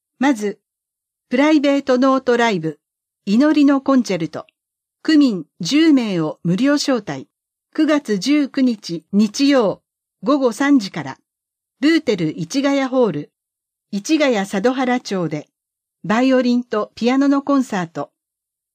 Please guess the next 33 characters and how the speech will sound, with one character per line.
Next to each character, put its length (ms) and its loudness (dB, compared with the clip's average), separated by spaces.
申 180 2
し 120 -8
込 120 0
み、 240 0
九 140 -2
月 300 -2
十 260 -4
八 260 -6
日 460 -6
土 160 0
曜 260 2
ま 120 -2
で 140 -2
に、 200 -2
電 280 2
話 120 -2
か 320 -6
電 240 0
子 160 -2
メ 160 2
ー 40 0
ル 120 -4
で。 180 -10
先 260 2
着 240 -4
順、 320 -6
一 160 -6
般 240 2
申 140 4
し 80 -8
込 140 -6
み 180 -4
は 180 -6